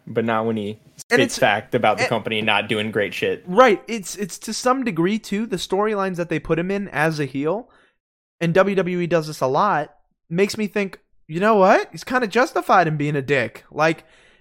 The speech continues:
Speaker 2: n-, not, not all the time with Roman Reigns, but sometimes
Speaker 1: Mm-hmm.
Speaker 2: when he does stuff, it's like,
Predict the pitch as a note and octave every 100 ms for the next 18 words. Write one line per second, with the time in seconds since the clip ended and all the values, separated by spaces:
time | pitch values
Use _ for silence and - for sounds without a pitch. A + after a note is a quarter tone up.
0 | - E3 F#3 G3 - G#3 A#3 B3 - -
1 | G3+ G3+ F3+ D3+ C3 C3+ B2 C#3+ E3 F3
2 | F3 F#3 F#3+ F#3+ G3+ G3 G3 - F#4+ G4
3 | D#4+ A3 F#3+ F#3 A3 B3 G#3 F#3+ F#3+ F3